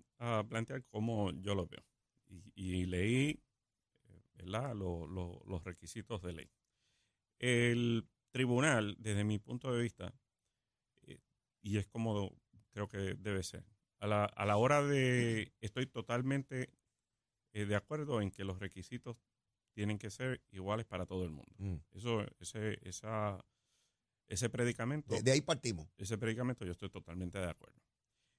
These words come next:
Speaker 1: La ley
Speaker 2: Mm.
Speaker 1: establece el mecanismo de, eh, los me-, métodos alternos de selección para los partidos, que es lo que ha hecho el pip históricamente,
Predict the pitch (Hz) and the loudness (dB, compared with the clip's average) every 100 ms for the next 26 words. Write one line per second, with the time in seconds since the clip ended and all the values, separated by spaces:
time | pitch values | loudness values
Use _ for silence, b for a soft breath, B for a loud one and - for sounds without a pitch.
0 | _ - 113 113 110 123 160 147 131 120 | _ 0 6 8 8 8 8 8 6 2
1 | - 117 110 135 139 135 120 113 104 101 | 2 0 4 4 4 4 2 2 -2 -2
2 | 101 101 123 123 101 113 _ _ _ _ | -2 0 0 0 -6 -10 _ _ _ _
3 | _ _ _ 95 113 135 151 _ _ 101 | _ _ _ -6 0 0 -2 _ _ -2
4 | 101 92 90 - - - 104 98 95 95 | -2 -2 -6 -10 -18 -8 -6 -4 -6 -6
5 | 92 101 - 104 107 117 117 104 87 - | -6 -8 -6 -6 -4 -2 -2 -2 -6 -4
6 | 120 120 107 110 123 123 - 165 127 120 | -4 -4 -6 -8 -8 -10 -12 -12 -4 -4
7 | - - 123 - 151 - 143 202 - _ | -4 -10 -12 -12 -12 -8 -6 -8 -12 _
8 | _ 110 - 139 123 131 131 147 131 123 | _ -12 -8 -8 -4 -4 -4 -4 -4 -4
9 | - 139 _ _ _ _ _ _ _ - | -6 -10 _ _ _ _ _ _ _ -14
10 | 98 127 139 101 | -8 -6 -6 -4